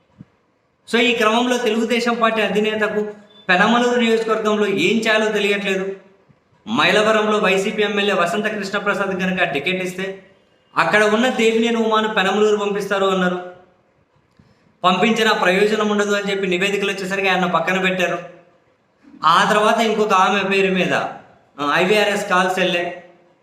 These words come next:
అది వర్కౌట్ అయినట్లేదు. తెనాలిలో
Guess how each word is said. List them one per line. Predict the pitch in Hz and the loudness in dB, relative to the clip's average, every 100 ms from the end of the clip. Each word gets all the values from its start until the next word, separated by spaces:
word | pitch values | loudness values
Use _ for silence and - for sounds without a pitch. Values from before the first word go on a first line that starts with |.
| _ _ _ _ _ - | _ _ _ _ _ -4
అది | 151 214 | 0 0
వర్కౌట్ | 220 208 208 208 196 | 2 2 2 2 2
అయినట్లేదు. | 196 180 185 170 175 165 - - _ _ _ _ _ _ - | 0 -2 -2 -2 -4 -10 -18 -20 _ _ _ _ _ _ -2
తెనాలిలో | 185 202 240 233 226 226 220 | 0 2 2 0 0 0 -2